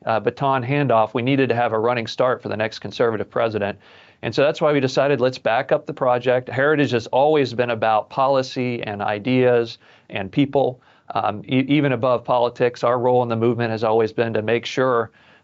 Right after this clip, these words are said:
uh, that folks that campa-, campaign as conservatives actually act as conservatives. And here,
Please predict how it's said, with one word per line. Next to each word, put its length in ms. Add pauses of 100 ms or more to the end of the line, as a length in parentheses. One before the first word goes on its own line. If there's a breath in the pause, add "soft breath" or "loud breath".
uh, 240
that 420 (300)
folks 280
that 220
campa-, 500
campaign 500
as 140
conservatives 540
actually 440
act 300
as 140
conservatives. 560
And 100
here, 340